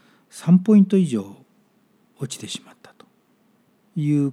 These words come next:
ことになります。今年は一体どういう数字に結局なるんだろうということを、みんなが、注目してみるという事態になりそうですね。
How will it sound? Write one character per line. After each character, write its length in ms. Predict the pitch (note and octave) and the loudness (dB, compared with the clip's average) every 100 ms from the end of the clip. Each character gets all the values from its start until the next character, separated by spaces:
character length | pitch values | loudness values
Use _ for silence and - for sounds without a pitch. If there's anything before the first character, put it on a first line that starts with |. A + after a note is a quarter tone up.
| - | -10
こ 180 | - | -12
と 140 | C3+ C#3 | -4 -2
に 100 | G2+ | -2
な 80 | F#2+ | -6
り 120 | F2+ | -12
ま 120 | E2+ | -14
す。 220 | - - _ _ _ _ _ _ _ _ _ | -18 -20 _ _ _ _ _ _ _ _ _
今 120 | B2+ | -16
年 200 | C#3+ B2+ | -12 -6
は 60 | C#3+ | -6
一 80 | C3 | -6
体 260 | - A#2+ | -6 -4
ど 140 | G#2 F#3+ | 0 2
う 80 | |
い 40 | G#3+ | 2
う 20 | |
数 200 | - B2+ | 0 -4
字 120 | A2 | 0
に 160 | G#2+ G#2 | 0 0
結 160 | - - | -6 -10
局 200 | B2 A#2 | -6 -4
な 140 | A#2 | -4
る 80 | A2+ | -4
ん 60 | |
だ 100 | G2+ | -6
ろ 100 | G#2 | -8
う 40 | G2 F#2 _ _ _ | -20 -20 _ _ _
と 60 | D3+ | -6
い 180 | C#3 C#3 | -2 -2
う 60 | |
こ 140 | C3 C#3 | -2 -6
と 160 | C3 | -4
を、 220 | A2 G2 F#2 _ _ _ _ _ _ _ _ G#2+ F#2+ G2+ | -6 -6 -14 _ _ _ _ _ _ _ _ -20 -20 -20
み 120 | A2 B2+ | -4 -2
ん 100 | B2 | 0
な 120 | A#2+ | -2
が、 300 | G2+ G2+ - _ _ _ _ _ _ _ _ - _ _ _ _ _ - | -6 -14 -20 _ _ _ _ _ _ _ _ -20 _ _ _ _ _ -14
注 180 | - | 0
目 240 | D#3 D#3+ D#3 | 2 2 -2
し 80 | - | -12
て 460 | - C#3+ C3+ C#3 - | -4 -2 -2 -8 -8
み 140 | B2+ A#2 | -2 -2
る 100 | G#2 | -4
と 160 | - _ _ _ _ _ | -18 _ _ _ _ _
い 140 | D3+ | -4
う 120 | D3+ | -2
事 120 | D3 D3+ | -4 -6
態 260 | B2 G2 | -6 -4
に 140 | G2+ G2+ | -2 -4
な 100 | G2 | -6
り 80 | |
そ 180 | G#2+ A2 | -12 -12
う 40 | F#2 | -14
で 100 | - | -16
す 120 | - | -6
ね。 200 | C3+ | -4